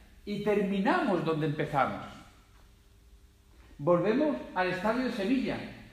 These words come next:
pero eso no significa una involución, sino que volvemos al principio evolucionando. Vuelvo al inicio creciendo. Y para mí ese es el,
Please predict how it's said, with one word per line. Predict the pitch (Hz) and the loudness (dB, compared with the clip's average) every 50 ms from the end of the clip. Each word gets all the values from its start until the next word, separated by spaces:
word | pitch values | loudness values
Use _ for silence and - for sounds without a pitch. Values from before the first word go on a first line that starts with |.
| - - - - | -20 -14 -6 -2
pero | 185 196 | 0 0
eso | 202 196 294 | 2 2 2
no | 320 | 2
significa | - - 269 240 226 196 - - 277 285 - 226 185 160 147 - - - - - - - - | 2 0 0 0 0 0 2 0 0 0 2 0 0 0 0 -4 -6 -10 -10 -10 -10 -8 -2
una | 214 240 254 254 247 247 | 0 0 2 2 4 4
involución, | 240 220 202 175 220 214 214 208 185 156 208 175 170 151 127 113 113 113 117 - - - - - - - - - - - - - - - - - - | 4 4 6 8 8 8 6 6 2 -2 -2 -2 0 0 0 0 -2 -6 -6 -8 -8 -8 -8 -10 -10 -10 -12 -12 -14 -16 -16 -18 -20 -20 -20 -20 -12
sino | - - 208 214 208 208 | -6 -2 0 2 2 2
que | 208 208 202 | 4 4 4
volvemos | 190 196 190 190 190 214 330 339 269 214 160 135 - - - - - | 6 6 6 6 6 6 6 6 6 4 2 2 0 -2 -8 -2 2
al | 165 180 180 147 | 4 4 4 4
principio | 180 180 185 165 - 175 285 320 - - - 170 349 370 - - - - - | 2 -2 -2 0 2 4 6 6 6 6 2 0 -2 -2 -6 -10 -14 -10 -6
evolucionando. | 185 185 180 185 180 165 - 170 165 160 156 143 107 101 - - - - - - - - - - - - - - - - - - - | -4 0 2 2 2 2 2 0 0 2 0 0 -2 -4 -8 -10 -14 -16 -18 -20 -20 -20 -20 -20 -20 -20 -20 -20 -20 -20 -20 -20 -16
Vuelvo | - 156 165 226 277 320 311 277 233 - 151 131 120 117 - - - - | -10 -2 4 8 10 10 10 10 6 2 0 0 -2 -2 -4 -6 -2 2
al | 180 190 190 202 | 2 2 2 2
inicio | 208 247 349 370 - - - 339 370 381 - - - - - - | 0 2 2 2 0 0 2 2 2 2 0 -6 -8 -12 -6 -2
creciendo. | 202 190 - - 180 170 147 117 101 - - - - - - - - - - - - - - - _ - - - - - - - - - - - - - - - | 0 0 0 2 0 0 0 0 -2 -4 -8 -10 -12 -16 -18 -20 -20 -20 -20 -20 -20 -20 -20 -20 _ -20 -20 -20 -20 -20 -20 -16 -16 -16 -16 -18 -20 -16 -10 -6
Y | - | 0
para | - 175 170 175 | 2 4 6 6
mí | 208 262 294 311 277 - | 6 6 4 4 6 6
ese | 240 254 247 - 254 254 | 6 6 6 6 6 6
es | 247 247 - | 6 6 6
el, | 233 220 208 202 190 175 170 - - 180 196 185 147 - | 4 6 6 4 4 4 2 0 0 -4 -4 -4 -4 -8